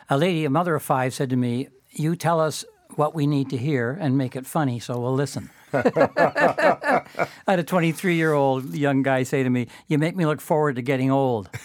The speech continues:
<laughs> And there was one that was really heartwarming. There was a guy, he, he, I'd say he was thirty,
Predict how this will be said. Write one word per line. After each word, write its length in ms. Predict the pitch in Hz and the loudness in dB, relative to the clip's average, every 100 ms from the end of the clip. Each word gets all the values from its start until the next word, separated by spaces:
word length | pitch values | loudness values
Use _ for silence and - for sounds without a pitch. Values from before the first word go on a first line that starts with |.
| - - - | -16 -20 -2
<laughs> 0 | 170 - 226 185 214 269 208 - 156 - - | -2 2 2 2 0 -2 -4 -4 -4 -4 0
And 120 | 160 | 2
there 80 | 180 | 2
was 100 | 175 | 2
one 200 | 196 277 | 2 2
that 80 | 170 | 2
was 140 | 147 | 0
really 420 | 147 160 233 170 | 0 0 0 0
heartwarming. 680 | 120 143 143 143 143 135 135 | 0 0 0 0 0 2 0
There 100 | 127 | 0
was 140 | 131 | -2
a 60 | 120 | -4
guy, 420 | 123 143 156 143 - | 0 2 0 -2 -6
he, 420 | 147 175 156 - | -10 -10 -14 -14
he, 160 | - 156 | -8 -6
I'd 160 | 156 151 | -6 -2
say 100 | 156 | -2
he 60 | |
was 180 | 123 - | -2 -6
thirty, 440 | - 165 170 185 | -2 0 0 -2